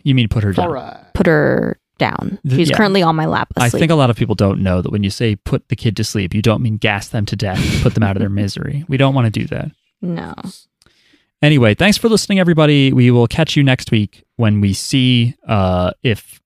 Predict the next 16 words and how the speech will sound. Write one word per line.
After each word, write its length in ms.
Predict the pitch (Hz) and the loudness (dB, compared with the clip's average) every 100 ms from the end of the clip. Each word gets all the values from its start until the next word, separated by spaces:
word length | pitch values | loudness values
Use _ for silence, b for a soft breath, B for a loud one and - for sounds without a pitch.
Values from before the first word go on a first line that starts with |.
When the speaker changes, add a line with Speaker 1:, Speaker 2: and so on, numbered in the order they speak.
| 117 | 0
Speaker 1:
Araki 440 | 123 127 135 127 | 2 4 2 2
can 400 | - 107 101 98 | 2 0 0 -2
cash 400 | - 151 151 - | -2 0 0 0
the 80 | 135 | -2
checks 320 | - 139 - | -2 -2 -4
that 80 | 127 | -2
he 80 | 123 | 2
writes 480 | 120 117 - - - _ _ _ | 2 0 -4 -14 -18 _ _ _
with 260 | 110 - _ _ | -4 -4 _ _
the 280 | 117 110 98 | -4 0 2
opening 340 | 131 135 131 | 2 4 2
premise 320 | 120 123 120 123 | 2 2 2 0
of 60 | |
this 160 | 113 - | -2 0
interesting 540 | 117 - 113 - 104 | 0 2 0 0 -4
stand. 580 | 107 - 143 139 131 127 | -4 0 2 4 2 0